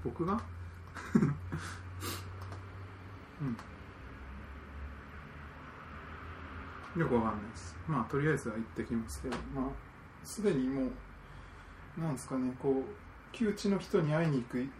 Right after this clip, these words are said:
ベントみたいに自分の中ではなっているので、あの、主催者と、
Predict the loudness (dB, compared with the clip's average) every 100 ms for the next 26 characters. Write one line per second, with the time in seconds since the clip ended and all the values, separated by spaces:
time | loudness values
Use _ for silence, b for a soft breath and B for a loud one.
0 | -2 2 4 4 4 4 4 4 4 0
1 | 0 2 6 6 6 4 2 2 -2 -2
2 | -4 0 -2 -2 -6 -8 -18 -18 -18 -18
3 | -18 -18 -18 -18 -18 -8 -4 -2 -4 -10
4 | -18 -18 -18 -16 -16 -16 -18 -18 -18 -18
5 | -16 -16 -16 -18 -18 -18 -14 -2 0 8
6 | 10 10 8 4 4 -2